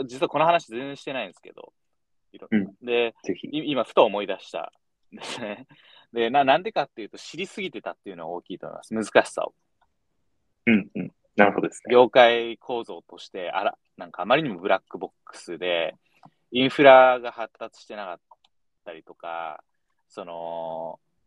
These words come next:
Speaker 1: スタートアップが挑戦するには相当な領域だという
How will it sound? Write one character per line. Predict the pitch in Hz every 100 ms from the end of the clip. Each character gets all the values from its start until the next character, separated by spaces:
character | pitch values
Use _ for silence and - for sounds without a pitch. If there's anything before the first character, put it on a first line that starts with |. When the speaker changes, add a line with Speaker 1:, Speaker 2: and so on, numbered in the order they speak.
| _ _ _ _ _ - -
Speaker 1:
ス | -
タ | 180 170
ー |
ト | 180
ア |
ッ | 180
プ | 113
が | 98
挑 | - 120
戦 | - 127 123
す | - 123
る |
に | 117 92
は | 90 85
相 | - 151
当 | - 170
な | 165 156 147 - _ _ _ _
領 | 131 127
域 | - 120 117 117 _ _ _ _ _ _ _ _ _ _ _ _
だ | 104 95
と | - - - _ _ _ _ _ _ -
い | 131 127 123 120 117 117 117 117 117 113 117 117 117
う | 113